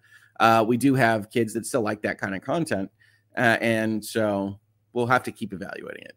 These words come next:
honestly. Rusty Robots asks, "How did you enjoy An-, Andor episodes eight through ten, Rick?" Uh, so I would say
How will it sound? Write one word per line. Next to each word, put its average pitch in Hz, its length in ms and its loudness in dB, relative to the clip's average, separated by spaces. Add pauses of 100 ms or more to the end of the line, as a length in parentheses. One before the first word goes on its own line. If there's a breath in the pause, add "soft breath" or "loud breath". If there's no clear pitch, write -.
(140)
honestly. 95 520 -10 (3500 soft breath)
Rusty 208 220 8
Robots 208 320 8
asks, 180 300 6
"How 156 120 4
did 202 120 4
you 226 80 2
enjoy 175 320 4 (100)
An-, 175 260 -2 (120)
Andor 175 400 2
episodes 160 440 0 (120)
eight 170 260 -2
through 190 200 -6
ten, 196 540 -2
Rick?" 117 340 -4 (760)
Uh, 135 840 6
so 143 1400 0 (1400)
I 139 240 4
would 139 320 -2
say 143 800 -2